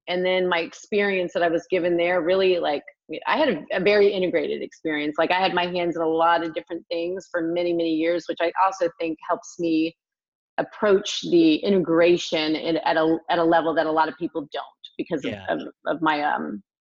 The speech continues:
Speaker 1: my background of, of just being in, I've been in P R, A R, Marcom, demand gen.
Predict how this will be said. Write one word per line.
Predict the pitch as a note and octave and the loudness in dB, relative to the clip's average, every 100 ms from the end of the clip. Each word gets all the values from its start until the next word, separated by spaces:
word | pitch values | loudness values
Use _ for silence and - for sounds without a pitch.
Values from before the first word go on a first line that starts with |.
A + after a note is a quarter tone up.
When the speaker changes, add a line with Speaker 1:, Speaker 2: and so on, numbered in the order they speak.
| _ _ _ | _ _ _
Speaker 1:
my | D#3+ D3 | -4 -2
background | D#3+ D#3 F3 - | -2 -2 -4 -4
of, | F3+ - - | -6 -12 -8
of | D#3 | -8
just | D#3 D#3 - | -4 -4 2
being | D#3+ D3 | 2 2
in, | D3 | 0
I've | D#3+ | 0
been | F3+ D#3 | 2 0
in | C#3+ | 0
P | G3 F3 | 2 4
R, | E3+ D#3+ D#3+ | 4 2 0
A | E3+ D#3+ | 0 2
R, | D#3 D#3 D#3 D#3 F#3 | 2 2 0 -6 -4
Marcom, | F3 - E3 D#3 D#3 D3+ D3+ | -4 -2 -2 0 -2 -4 -4
demand | E3 E3+ E3 | -4 -2 -4
gen. | D#3 D3+ D3+ D3+ | -4 -4 -6 -8